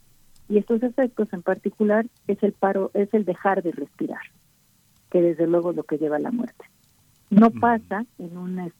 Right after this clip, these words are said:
Speaker 1: en un entorno controlado, porque es una infusión, porque la gente tiene la respiración asistida cuando está en una cirugía,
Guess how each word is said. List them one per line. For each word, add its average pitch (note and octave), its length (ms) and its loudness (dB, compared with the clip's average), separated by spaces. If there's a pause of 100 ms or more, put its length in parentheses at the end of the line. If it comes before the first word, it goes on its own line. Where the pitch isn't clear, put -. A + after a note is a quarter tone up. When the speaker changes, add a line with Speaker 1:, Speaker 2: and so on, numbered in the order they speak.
Speaker 1:
en E3 200 -4
un F3+ 120 0
entorno F3+ 400 4
controlado, A3+ 760 4
porque - 240 -8
es - 100 -14
una F3 140 -10
infusión, A3 720 0 (600)
porque E3+ 240 -4
la D#3 140 -2
gente F3 480 -6 (180)
tiene F3+ 440 -6
la D#3+ 120 0
respiración D#3 640 -6
asistida F3+ 640 2
cuando D#3+ 300 -4
está F3 180 -4
en E3+ 100 -4
una F3 200 -4
cirugía, A3+ 580 0